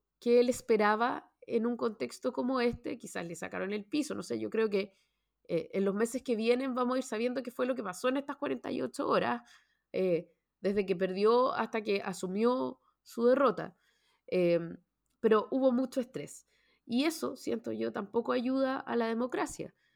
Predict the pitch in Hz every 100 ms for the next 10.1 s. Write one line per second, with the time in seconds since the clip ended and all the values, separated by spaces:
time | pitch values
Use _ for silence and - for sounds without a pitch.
0 | _ _ - 185 175 165 160 - 202 233
1 | 240 247 233 226 233 240 269 - 208 -
2 | 311 339 302 269 294 392 - _ _ _
3 | _ _ 254 233 247 240 202 - 175 -
4 | - _ _ - 320 233 320 - _ _
5 | - 214 - 262 269 254 240 202 - 208
6 | 208 - 269 277 - _ _ _ - 233
7 | 214 - 330 359 - 359 403 - 262 247
8 | 233 220 269 269 311 370 - _ _ _
9 | - 220 247 254 254 254 277 277 254 254
10 | 311